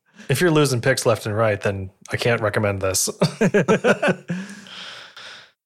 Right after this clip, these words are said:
Speaker 1: But, uh,
Speaker 2: <laughs>
Speaker 1: yeah, man, check it out. Uh, there's
Speaker 2: I'll
Speaker 1: some
Speaker 2: let
Speaker 1: talk
Speaker 2: you
Speaker 1: about
Speaker 2: check
Speaker 1: Blue
Speaker 2: out the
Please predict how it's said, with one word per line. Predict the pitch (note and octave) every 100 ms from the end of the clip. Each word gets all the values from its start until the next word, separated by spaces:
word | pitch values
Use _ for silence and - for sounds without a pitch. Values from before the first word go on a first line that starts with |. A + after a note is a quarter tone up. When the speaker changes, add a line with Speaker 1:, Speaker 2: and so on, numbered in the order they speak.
| _ _ -
Speaker 1:
But, | E3+ A2 C#3+ B2+
uh, | C3 B2+ B2 B2 A#2+ D3 -
Speaker 2:
<laughs> | _
Speaker 1:
yeah, | F3
man, | D#3+ C#3+ C3+ - - _ _ _ _ _ _
check | - G3+
it |
out. | F3 A2+ D#3
Uh, | D#3
there's | C#3+ D3
Speaker 2:
I'll | D3+
Speaker 1:
some | D3+
Speaker 2:
let | D#3+
Speaker 1:
talk | D3 C3
Speaker 2:
you |
Speaker 1:
about | B2
Speaker 2:
check | E3+
Speaker 1:
Blue |
Speaker 2:
out |
the | G3+